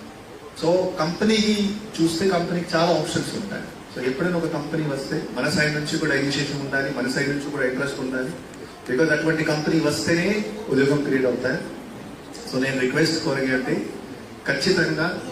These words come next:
ఎప్పుడైనా అటువంటి రెస్పాన్సిబిలిటీ వస్తే మీరు ముందుకు రావాలి. మీరు ముందుకు వస్తే మీలాంటి చాలా మంది ఇంకా ముందుకు వస్తే కంపెనీ సక్సెస్ అవుతుంది. And then ఆటోమేటిక్‌గా ఇన్కమ్స్ కానీ ఎకానమీ కూడా పెరుగుతుంది.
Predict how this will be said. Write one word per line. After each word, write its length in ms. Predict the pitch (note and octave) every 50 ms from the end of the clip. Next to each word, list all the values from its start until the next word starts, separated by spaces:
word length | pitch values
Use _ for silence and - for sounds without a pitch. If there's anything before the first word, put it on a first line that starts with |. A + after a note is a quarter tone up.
| - - -
ఎప్పుడైనా 420 | C3 B2+ B2 - - F#3+ G3+ G3
అటువంటి 340 | F3+ D#3+ D#3+ D3+ D3+ D3+ D#3
రెస్పాన్సిబిలిటీ 720 | D3 C3+ C3 - C3+ C3 C3 C3 C3+ C3+ C3 C3 B2+ B2+ A#2+
వస్తే 460 | A#2 A2+ - - - C#3+ D3+ F3 - - - - - - - -
మీరు 120 | B2+ B2+ A#2+
ముందుకు 320 | A2+ A#2+ A#2+ - C3 C3+ C#3
రావాలి. 360 | C3+ C3+ C3+ C#3 C3+ C#3 D3+ D#3+ - - - - - - - - - - - - - - - - - - - G#2+ - - B2
మీరు 180 | B2+ C3 B2+ B2+
ముందుకు 420 | B2 C3 C#3+ D#3 D#3 D3+ D3 C#3
వస్తే 520 | C#3 C3+ - - E3+ E3+ F3+ G3 G3 - - - - - - - - - B2
మీలాంటి 720 | B2+ C3+ D3 D#3 D#3+ D#3 D3 C#3+ C#3+ C#3+ - - - B2+
చాలా 180 | B2 C#3 D3+ D#3
మంది 220 | E3 D#3+ D3+ D3+
ఇంకా 200 | D3 D3+ - D#3
ముందుకు 360 | D3 C#3+ C#3 C3 B2+ D3+ C3
వస్తే 240 | B2+ - - - E3
కంపెనీ 440 | - - - A#2+ A#2 A2+ - C3 -
సక్సెస్ 400 | - - - - - - - -
అవుతుంది. 560 | - - - - C#3 C#3+ D3 E3+ G3+ - - - - - D#3 D3+ - - - C3 - - - - C3 C#3
And 240 | C#3+ D3 C#3+ D3 D#3
then 120 | D#3+ G#3 A3+ A#3+ - - - - - - - B2+ C3+
ఆటోమేటిక్‌గా 540 | C#3 - - - - C3 - - - - -
ఇన్కమ్స్ 440 | B2 B2 B2+ - - - - -
కానీ 240 | - B2 B2 B2 - -
ఎకానమీ 420 | - - A#2+ A#2 - - - - -
కూడా 180 | A#2+ A#2 -
పెరుగుతుంది. 500 | - - - - - - G2+ G2 G2 F2